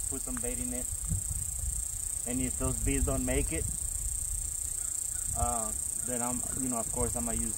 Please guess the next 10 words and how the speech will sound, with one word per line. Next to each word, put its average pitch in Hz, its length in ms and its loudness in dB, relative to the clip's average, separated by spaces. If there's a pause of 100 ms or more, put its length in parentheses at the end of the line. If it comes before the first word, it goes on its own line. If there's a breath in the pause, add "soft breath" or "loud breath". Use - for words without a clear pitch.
that, 104 220 2
uh, 98 200 2 (140)
comb 113 320 2 (920)
to 120 120 0
attract, 120 360 2 (220)
um, 110 240 0 (920)
hopefully 156 360 2
a 127 80 2
bigger 127 260 0
swarm 120 380 0